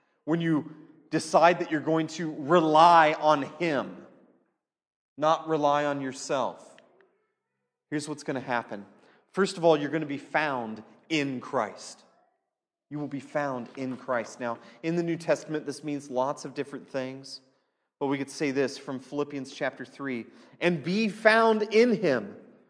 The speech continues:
not having a righteousness of my own," Paul speaking for himself here, "that comes from the law, but that which comes through faith in Christ,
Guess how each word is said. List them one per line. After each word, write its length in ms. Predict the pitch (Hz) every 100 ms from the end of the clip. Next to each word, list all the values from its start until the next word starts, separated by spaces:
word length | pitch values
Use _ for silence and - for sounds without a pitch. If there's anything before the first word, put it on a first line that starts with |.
| _ _
not 300 | - 185 269
having 380 | 233 262 247 233
a 40 | 190
righteousness 720 | 175 208 226 208 - 202 -
of 140 | 185
my 220 | 156 151
own," 320 | 160 202 185 165
Paul 260 | 170 147
speaking 380 | 147 - 147 143
for 100 | 151
himself 480 | 131 - 156 165 -
here, 260 | 110 113 - _ _
"that 160 | 170 170
comes 380 | - 208 214 208
from 180 | 180 160
the 60 |
law, 580 | 131 143 208 185 117 - - -
but 280 | 139 - 170
that 360 | 180 208 -
which 280 | 151 143 -
comes 500 | - 175 180 185 -
through 320 | - 170 196
faith 580 | 190 - 139 131 - - _ _ -
in 220 | 165 175
Christ, 520 | - 127 107 107 -